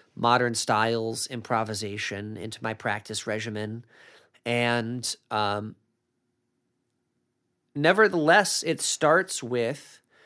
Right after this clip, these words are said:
I, I really try to start with working on my intonation as a string player. And it's something that, you know, ever since I've really only been in classical,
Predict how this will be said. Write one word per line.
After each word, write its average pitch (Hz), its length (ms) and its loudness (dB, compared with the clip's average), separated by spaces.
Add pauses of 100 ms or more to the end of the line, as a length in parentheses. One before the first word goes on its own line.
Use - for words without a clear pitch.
(160)
I, 117 160 0
I 117 220 0
really 123 280 -2
try 147 180 -2
to 147 60 0
start 131 320 0
with 131 180 -6
working 123 320 -4
on 120 60 -2
my 120 120 -4
intonation 104 840 -6
as 107 120 -10
a 107 60 -8
string 101 320 -8
player. - 480 -10 (540)
And 120 440 2
it's 113 140 -4
something 123 400 -4
that, 110 320 -4 (140)
you 117 100 -10
know, 113 220 -4
ever 117 240 -4
since 117 240 -6
I've 107 160 -6
really 110 180 -4
only 107 220 -4
been 113 160 -6
in 123 80 -8
classical, 117 840 -4